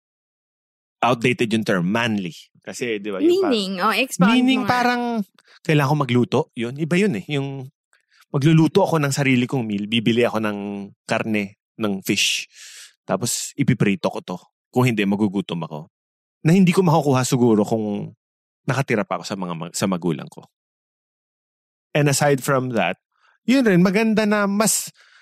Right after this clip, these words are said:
Speaker 1: mas na-appreciate ko pa yung, strangely, ito, super strange, mas na-appreciate ko yung family ko, kapatid ko,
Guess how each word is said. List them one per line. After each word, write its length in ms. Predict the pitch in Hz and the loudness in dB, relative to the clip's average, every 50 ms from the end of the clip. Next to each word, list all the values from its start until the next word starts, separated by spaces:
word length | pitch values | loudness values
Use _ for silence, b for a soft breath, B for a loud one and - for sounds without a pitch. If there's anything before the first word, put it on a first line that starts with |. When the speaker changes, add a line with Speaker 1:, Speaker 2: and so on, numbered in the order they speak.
| b b b b | b b b b
Speaker 1:
mas 260 | - 170 208 208 - | 2 4 4 4 4
na-appreciate 560 | 226 226 208 - - 226 208 160 - 208 196 170 | 2 2 2 2 2 2 2 4 4 2 0 2
ko 160 | - 190 180 | 0 0 2
pa 80 | 190 | 2
yung, 80 | 185 165 - 170 214 | 2 2 0 -2 -4
strangely, 640 | 226 - - - 226 226 220 208 175 147 151 170 127 | -2 -2 0 2 2 4 4 6 4 4 4 4 2
ito, 160 | 117 - 151 | 2 0 -2
super 320 | - - 226 214 - - 160 | -2 0 0 0 2 0 0
strange, 400 | - - - 120 113 104 - B B B B 143 | 0 -2 -4 -4 -6 -6 -6 B B B B -8
mas 320 | B - 160 220 226 - 220 | B 2 4 4 4 2 2
na-appreciate 560 | 233 220 208 - 233 226 175 - 220 208 196 | 0 0 2 2 4 4 4 4 4 2 2
ko 160 | - 208 202 | 2 2 4
yung 160 | 196 190 175 | 4 4 4
family 400 | - 190 170 165 160 147 135 131 | 2 2 2 2 2 2 2 2
ko, 160 | 123 - - - | 0 -4 -6 -4
kapatid 480 | - 139 - 151 139 - 143 135 123 | -4 -4 -2 -2 -2 -2 -2 -4 -4
ko, 240 | - - 101 92 - | -8 -10 -10 -10 -12